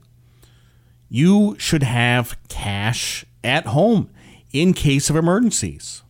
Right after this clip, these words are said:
so you don't have to stand in line at an A T M." And that's true of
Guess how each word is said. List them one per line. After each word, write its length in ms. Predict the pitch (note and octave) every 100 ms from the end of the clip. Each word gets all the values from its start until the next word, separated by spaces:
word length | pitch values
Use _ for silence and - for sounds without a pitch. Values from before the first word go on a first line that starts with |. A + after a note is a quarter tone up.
| _ _ _ _ -
so 200 | - -
you 40 | C3
don't 140 | D3
have 160 | D3 -
to 80 | C#3+
stand 380 | - D#3+ G3
in 160 | E3+ G#2+
line 560 | G2+ G2 G2 A2 C#3+ - - - _ _ _
at 160 | A#2+ C#3
an 100 | D3
A 120 | E3
T 240 | D#3+ E3+ F3+
M." 320 | A3 D3 E2+ _ _ _ _ _ _ _ _ - _ -
And 100 | C#3
that's 280 | E3 F3+ -
true 400 | - C3+ C3 C3
of 180 | B2